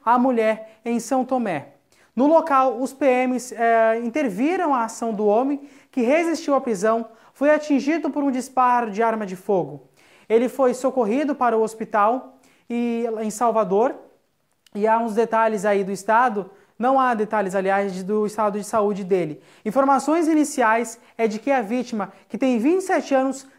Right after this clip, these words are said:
não sofreu agressões, ainda bem, graças a Deus.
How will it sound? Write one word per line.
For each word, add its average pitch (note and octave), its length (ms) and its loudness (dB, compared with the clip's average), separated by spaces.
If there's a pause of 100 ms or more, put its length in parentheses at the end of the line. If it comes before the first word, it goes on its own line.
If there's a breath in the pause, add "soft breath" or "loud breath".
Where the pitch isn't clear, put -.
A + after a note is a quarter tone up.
não D#4 320 2
sofreu C#4 500 0
agressões, B3 800 -2
ainda C4 360 2
bem, A3+ 540 2 (280 soft breath)
graças A3 280 -4
a C4 100 0
Deus. G3 560 -2